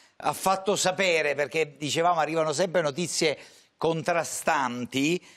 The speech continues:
eh, in un primo momento ha detto: "Siamo pronti ad aprire, diciamo, dei corridoi umanitari perché, insomma, il grano dall'Ucraina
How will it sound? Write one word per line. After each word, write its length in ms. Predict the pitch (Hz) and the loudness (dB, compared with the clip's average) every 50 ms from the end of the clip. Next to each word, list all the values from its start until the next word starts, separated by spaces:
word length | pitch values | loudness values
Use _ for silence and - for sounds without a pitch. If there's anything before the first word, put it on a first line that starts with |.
| - - _ _ _ | -20 -20 _ _ _
eh, 760 | - - 123 127 131 131 127 127 123 120 120 123 120 120 123 135 | -2 0 2 4 4 4 4 2 2 2 2 2 0 0 0 -2
in 100 | 143 147 | -2 -2
un 120 | 151 151 | -4 -4
primo 240 | 131 147 170 170 165 | -2 -2 0 2 2
momento 400 | 160 165 170 175 175 170 139 160 | 2 2 2 2 0 0 0 0
ha 60 | 151 | 0
detto: 300 | 143 143 160 151 - 151 127 | 0 0 -2 -2 -2 -4 -2
"Siamo 220 | 131 147 143 143 | 0 0 0 0
pronti 400 | 135 156 170 175 170 151 135 131 | 0 0 2 0 0 0 -2 -2
ad 60 | 139 | 0
aprire, 320 | 135 135 139 160 156 143 135 | 0 0 0 0 0 0 0
diciamo, 320 | 127 117 135 156 147 139 | -2 -2 -2 -2 -2 -2
dei 120 | 127 127 120 | -2 -2 -2
corridoi 580 | - 143 143 135 135 139 139 139 156 160 156 | 0 0 0 0 0 -2 0 0 2 2 2
umanitari 760 | 147 143 143 139 139 139 123 151 165 160 147 139 127 127 120 | 0 0 -2 -2 -4 -4 -2 0 0 2 2 0 -2 -2 -2
perché, 340 | 101 127 123 104 - - 147 | -2 -4 -4 -4 -2 -2 0
insomma, 420 | 143 131 117 - - 147 139 131 123 | 0 0 -2 -2 -2 -2 0 -2 -2
il 100 | 123 120 | -4 -2
grano 360 | 113 131 143 156 151 151 143 | -2 0 0 0 0 0 0
dall'Ucraina 760 | 135 127 127 127 123 110 131 135 143 156 156 147 139 127 104 | -2 -2 -2 -4 -4 -2 0 0 0 0 0 0 0 -2 -2